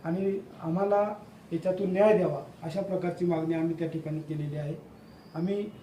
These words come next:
हे सगळं जे काही हिरडा खरेदीचं रेकॉर्ड आहे, ते आम्ही प्रत्येक शेतकऱ्याला पावती देतो. पावतीच्या पाठीमागं हे, हे शेतकऱ्याची पिळवणूक होऊ नये, त्यांनी कुठल्या गोष्टींवर लक्ष द्यावं, याचं आम्ही डिटेल लिहिलेलं आहे.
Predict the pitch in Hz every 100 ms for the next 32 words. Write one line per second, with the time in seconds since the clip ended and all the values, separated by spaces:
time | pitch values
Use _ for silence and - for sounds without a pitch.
0 | - - 190 202 185 220 233 233 - 170
1 | 196 214 220 220 - 185 165 180 208 202
2 | 202 196 196 196 180 175 196 185 147 143
3 | - - - - 185 185 214 214 202 247
4 | 240 226 214 214 208 208 208 208 185 185
5 | 196 196 165 - - - - - - 175
6 | 175 190 208 214 208 208 208 208 185 180
7 | 170 180 - 175 180 202 202 - 220 -
8 | 196 214 233 240 196 175 160 135 - -
9 | - - - 170 202 202 185 220 220 214
10 | 220 214 214 202 190 185 - 220 175 151
11 | - - - 170 165 202 214 190 180 -
12 | 240 220 202 170 147 135 -